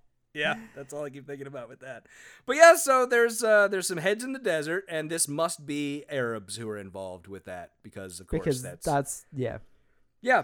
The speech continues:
Speaker 1: ba-, so I will remind you at this point, the only information they've gotten so far,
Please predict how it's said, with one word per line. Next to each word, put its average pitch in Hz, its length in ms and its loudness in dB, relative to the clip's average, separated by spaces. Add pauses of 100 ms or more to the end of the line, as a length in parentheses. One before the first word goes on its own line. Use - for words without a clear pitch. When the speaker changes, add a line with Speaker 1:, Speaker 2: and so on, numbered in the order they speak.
Speaker 1:
ba-, 254 200 8
so 220 340 6
I 214 140 4
will 240 100 2
remind 220 380 2
you 123 140 -6
at 131 100 -8
this 190 120 -2
point, 156 320 -6 (240)
the 190 220 -6
only 311 360 4
information 240 680 0
they've 202 200 2
gotten 185 320 2
so 165 200 -4
far, 95 420 -6